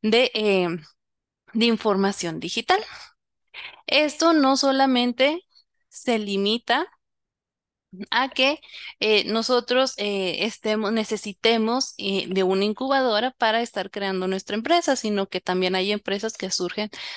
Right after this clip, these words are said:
de otras maneras. Entonces, estos van a estar relacionados. Estas nuevas empresas, pues, están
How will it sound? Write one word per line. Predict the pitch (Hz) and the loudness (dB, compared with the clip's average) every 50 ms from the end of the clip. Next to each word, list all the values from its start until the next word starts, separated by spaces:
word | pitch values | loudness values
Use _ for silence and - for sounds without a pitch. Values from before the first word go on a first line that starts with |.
| - - - | -16 -6 -2
de | 214 214 214 202 | 2 2 4 4
otras | 190 185 - 202 196 202 202 - | 4 2 2 2 0 0 2 0
maneras. | 202 214 220 240 269 277 254 262 285 294 - | 2 2 4 4 4 4 4 4 4 2 2
Entonces, | 277 240 - 196 202 226 214 226 | 0 -2 -2 -4 -6 -4 -4 -2
estos | 214 208 214 - - 226 233 | 0 0 -2 -2 -2 -2 -2
van | 208 202 190 196 202 | 0 0 0 0 -2
a | 202 | -4
estar | 196 - - 190 185 | -4 -4 -4 -2 -2
relacionados. | 190 190 202 208 220 - 294 294 285 269 262 269 269 - | 0 0 0 0 0 0 0 0 2 2 2 0 -2 -4
Estas | 220 - - 202 196 | -8 -8 -6 -4 -2
nuevas | 202 202 190 190 196 202 - | 0 2 2 2 2 2 0
empresas, | 202 202 214 - 254 247 247 240 254 254 - | -2 -2 0 2 2 2 2 0 -2 -6 -6
pues, | - 214 202 - | -6 -6 -6 -6
están | 180 - - 185 185 190 | -6 -4 -2 -2 -2 -2